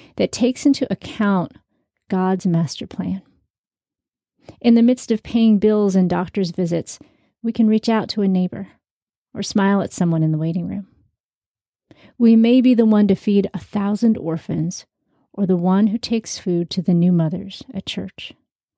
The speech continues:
When we focus on things above, we can see God's hand in the ordinary and where we fit into the equation.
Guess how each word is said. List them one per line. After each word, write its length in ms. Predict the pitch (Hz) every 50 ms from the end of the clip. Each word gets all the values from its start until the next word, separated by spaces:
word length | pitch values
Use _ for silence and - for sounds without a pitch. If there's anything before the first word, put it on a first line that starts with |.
| _ _ _ _ _ _ _ _ _ _ _ _ _ _ _ _ _ -
When 180 | 247 220 220
we 120 | 220 226 208
focus 600 | - - 262 262 285 - - 302 294 - - -
on 180 | - 214 202 190
things 240 | - 202 190 190 175
above, 420 | 185 - - 165 165 185 185 - - _ _ -
we 80 | 226 214
can 160 | - 220 220
see 260 | - - 226 208 185 _ -
God's 400 | 220 190 190 208 196 - - -
hand 380 | - 202 196 185 190 185 196
in 140 | - 208 254
the 60 | 285
ordinary 720 | - - 180 180 170 185 165 151 165 160 165 185 190 - _ _ _ _ _ _ _ -
and 240 | 214 196 180 180 175
where 200 | 190 190 196 220
we 200 | 220 220 226 226
fit 340 | - - 185 160 151 - _ _ _ _ -
into 240 | 190 180 165 185 165
the 120 | 170 170
equation. 540 | 175 - - - - 180 180 196 202 196